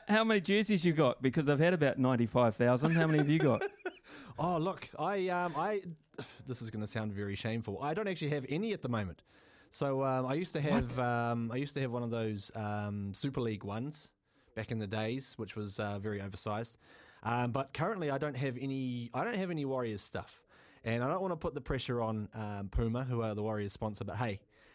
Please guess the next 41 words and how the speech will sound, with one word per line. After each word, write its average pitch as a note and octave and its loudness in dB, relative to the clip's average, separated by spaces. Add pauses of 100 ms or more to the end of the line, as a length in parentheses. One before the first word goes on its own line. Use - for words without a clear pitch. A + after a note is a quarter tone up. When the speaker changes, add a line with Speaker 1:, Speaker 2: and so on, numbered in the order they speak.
Speaker 2:
um, A2 -2
you B2 -2
know, B2+ 0
if, A#2+ -6
if A#2+ -6
there's B2 -2
ever C#3 -2
any B2 -2
sort A#2+ -4
of, A2 -4
you A2+ -4
know, A2 -4
sponsorship A#2+ -6
or A2+ -2
endorsement A2+ -4
deal A#2 -2
you A2+ -4
wanna A2+ -4
throw A#2 -2
out, B2 -2
we A#2 -2
are A#2 -4
more C#3 0
than F3 -4
happy D3+ -2
to, A#2 0
to A#2 -4 (140)
receive B2 -2
your A2 -2
goods. B2 -4 (400)
Um, A#2+ 0
we C#3 0
were F#3 -2
actually D#3 -2
a A#2+ 0
bit A#2+ -2
annoyed A#2+ 0
because, A2+ -4 (420)
uh, A2+ 0
we D#3+ -4
heard C#3+ 0